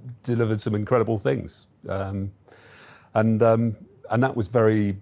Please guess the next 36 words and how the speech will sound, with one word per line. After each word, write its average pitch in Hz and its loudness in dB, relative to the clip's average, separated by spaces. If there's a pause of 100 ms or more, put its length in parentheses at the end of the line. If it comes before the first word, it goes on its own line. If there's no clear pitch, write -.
purpose-driven. 90 -6 (140)
And 92 -6
that - -6
purpose-driven 92 -4
thing 82 -6
for 90 -10
me 85 -4
is 76 -10
very 82 -4
important. 78 -12
It's, - -12
it, 82 -12
it's, 73 -8
it 82 -8
goes 90 0
back - -6
to - -8
that 76 -6
childhood 78 -10
wanting 90 -4
to - -14
make 87 -10
a - -16
difference - -12
in 87 -12
the 87 -10
world. 87 -8 (720)
Yeah, 117 4
so, 135 2 (220)
so 131 2
after - -2
the 110 -2
Dome, 95 -2 (240)
um, 90 -2
which - -8
closed, 101 -2